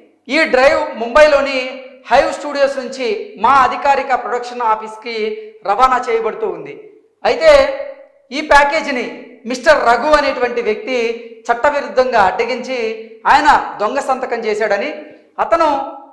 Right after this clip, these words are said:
అలాగే చరిత అనేటువంటి మహిళ, ఆ చరిత అనేటువంటి మహిళ సూచన మేరకే రఘు ఆ హార్డ్ డ్రైవ్ను దొంగతనం చేశారన్నట్లుగా ట్వంటీ ఫోర్ ఫ్యా-, ఫిల్మ్ ఫ్యాక్టరీ ఈ ట్వీట్ చేయడం జరిగింది. వీరిద్దరూ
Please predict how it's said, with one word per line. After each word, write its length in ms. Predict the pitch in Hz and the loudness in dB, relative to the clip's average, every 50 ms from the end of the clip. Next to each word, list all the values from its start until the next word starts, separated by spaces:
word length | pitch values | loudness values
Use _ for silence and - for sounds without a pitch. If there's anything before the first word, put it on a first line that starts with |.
| _ _ _ - | _ _ _ 0
అలాగే 520 | 214 247 277 277 294 285 277 277 277 - - | 4 4 4 4 4 2 2 0 -2 -6 -4
చరిత 280 | - 262 277 269 - - | -4 -4 -4 0 2 2
అనేటువంటి 480 | 294 277 277 269 254 247 247 233 240 226 | 2 2 0 -2 -2 -4 -4 -4 -4 -4
మహిళ, 380 | 214 214 208 220 233 226 190 - - - - - - - - - _ _ _ _ _ _ _ 170 | -4 -2 -2 0 2 2 2 2 0 -6 -12 -16 -18 -20 -20 -20 _ _ _ _ _ _ _ 2
ఆ 120 | 196 254 277 277 269 277 - - - - - 247 | 4 6 6 6 4 0 -4 -10 -12 -8 -8 -8
చరిత 220 | 254 294 - 320 | -8 -4 -2 -2
అనేటువంటి 440 | 302 294 285 269 269 269 254 247 240 | -2 -2 -2 -4 -6 -6 -6 -6 -6
మహిళ 320 | 214 208 214 233 254 254 | -4 -4 -4 -2 -2 -4
సూచన 380 | 254 247 247 247 247 262 254 247 | -4 -6 -8 -8 -6 -6 -4 -4
మేరకే 400 | 233 226 226 220 220 240 240 233 220 233 226 - - - - - - - | -2 -2 -2 -2 2 2 4 4 4 2 0 -4 -8 -14 -16 -18 -10 -4
రఘు 300 | 175 208 233 233 277 285 262 220 - - - - - - - - - _ _ _ _ _ _ _ _ _ _ _ _ - | -2 0 0 0 0 0 0 0 -2 -4 -8 -12 -14 -18 -20 -20 -20 _ _ _ _ _ _ _ _ _ _ _ _ 2
ఆ 60 | 202 | 2
హార్డ్ 320 | 240 226 226 240 262 277 | 4 6 6 4 4 6
డ్రైవ్ను 320 | 277 285 294 285 269 269 - | 4 2 2 2 -2 -4 -4
దొంగతనం 440 | 240 240 240 247 247 240 240 226 226 | -4 -4 -2 -2 -4 -4 -4 -4 -6
చేశారన్నట్లుగా 680 | 226 220 233 214 202 196 196 196 202 220 220 233 214 208 208 214 214 - - - - - _ | -4 -4 -2 -4 -4 -4 -6 -8 -4 0 2 2 2 2 0 -2 -6 -12 -16 -18 -20 -18 _
ట్వంటీ 220 | 214 226 226 240 254 | -8 -8 -8 -8 -4
ఫోర్ 220 | - 254 247 - | -4 -4 -2 -4
ఫ్యా-, 520 | - - - 226 208 202 208 208 - - | -6 -6 -6 -4 -2 -2 -2 -4 -6 -8
ఫిల్మ్ 260 | - 226 220 233 226 220 | -8 -8 -8 -8 -6 -2
ఫ్యాక్టరీ 460 | 208 208 196 - - 180 165 156 156 - - - _ _ _ _ _ _ - | -2 0 0 -2 -4 -8 -12 -12 -14 -16 -20 -20 _ _ _ _ _ _ -12
ఈ 80 | 233 | -12
ట్వీట్ 280 | 226 226 254 254 - 247 | -8 -4 -4 -4 0 0
చేయడం 200 | 247 233 233 220 | 0 0 0 -2
జరిగింది. 360 | 214 208 196 214 214 247 294 330 - - - - - _ 240 | -4 -6 -6 -8 -8 -10 -10 -10 -12 -16 -20 -20 -20 _ -8
వీరిద్దరూ 460 | 254 262 262 - - 339 349 339 | -8 -8 -6 -2 0 2 2 2